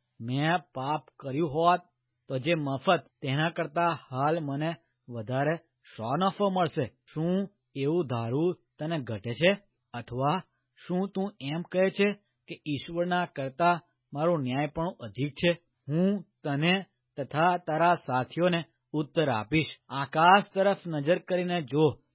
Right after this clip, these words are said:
તારા કરતાં ઊંચા અંતરિક્ષને નિહાળ. જો તે પાપ કર્યું હોય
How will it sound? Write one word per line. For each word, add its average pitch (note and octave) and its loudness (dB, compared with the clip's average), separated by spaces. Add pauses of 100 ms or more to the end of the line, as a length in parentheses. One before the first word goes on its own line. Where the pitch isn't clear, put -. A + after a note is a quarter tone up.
(120)
તારા C#3 6 (100)
કરતાં E3 0 (360)
ઊંચા E3 0
અંતરિક્ષને E3 -4 (120)
નિહાળ. A#2+ 0 (560)
જો D#3+ 2
તે - -6
પાપ D#3+ 2
કર્યું D3+ 2
હોય F3+ 6